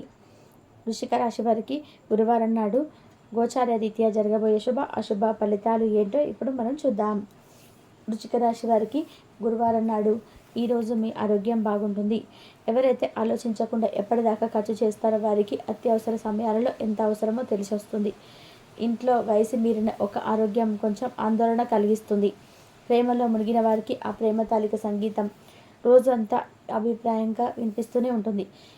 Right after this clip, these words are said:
ఈ ప్రపంచపు మిగతా అన్ని పాటలు మీరు మర్చిపోయేలాగా చేసే సంగీతాన్ని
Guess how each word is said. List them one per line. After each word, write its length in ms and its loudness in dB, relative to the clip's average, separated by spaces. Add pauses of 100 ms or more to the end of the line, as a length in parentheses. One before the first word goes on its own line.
(200)
ఈ 80 0
ప్రపంచపు 640 0
మిగతా 360 -2
అన్ని 220 0
పాటలు 400 0
మీరు 180 -2
మర్చిపోయేలాగా 640 -2 (100)
చేసే 200 -2
సంగీతాన్ని 640 -2